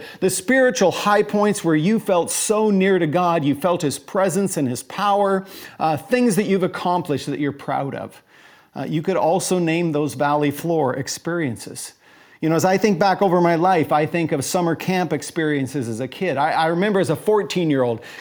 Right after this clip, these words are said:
climbing to the top of Mount of the Holy Cross in the middle of the state of Colorado, and the vistas from that fourteen thousand foot peak.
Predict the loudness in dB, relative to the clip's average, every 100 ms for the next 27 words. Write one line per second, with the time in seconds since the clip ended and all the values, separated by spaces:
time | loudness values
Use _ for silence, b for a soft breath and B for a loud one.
0 | -6 0 2 4 4 2 0 -2 0 0
1 | 2 0 0 0 2 0 -2 -2 -2 0
2 | 0 0 0 -2 -2 -2 -4 -6 -4 -2
3 | 0 0 0 0 0 -2 -4 -4 -4 -4
4 | -4 -2 0 -2 -2 -4 -6 -8 B B
5 | -2 0 0 0 0 0 0 2 0 2
6 | 2 0 0 0 0 0 -2 0 0 0
7 | 0 0 -2 -2 -4 -6 -6 -4 -2 -6